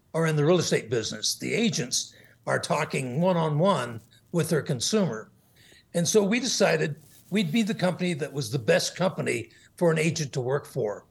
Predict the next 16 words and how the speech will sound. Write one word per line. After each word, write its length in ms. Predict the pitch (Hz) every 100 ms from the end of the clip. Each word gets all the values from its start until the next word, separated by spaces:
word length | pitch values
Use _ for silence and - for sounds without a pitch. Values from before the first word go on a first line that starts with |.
| _ _ _ -
And 100 | 135
we 120 | 143
concentrated 840 | 170 156 196 180 160 180 180 175 139 - - _
on 140 | 151 147
giving 280 | 160 135 120
the 100 | 110
products, 600 | - 180 180 180 - - _ _
the 80 | -
service, 640 | 175 190 170 156 147 - - _
the 80 | -
training, 600 | - 180 175 170 165 160 - - -
the 80 | -
technology 1000 | 165 156 165 190 156 135 123 131 123 - - _
that 160 | 180 156
would 120 | 156
enable 800 | 151 147 202 214 147 131 143 147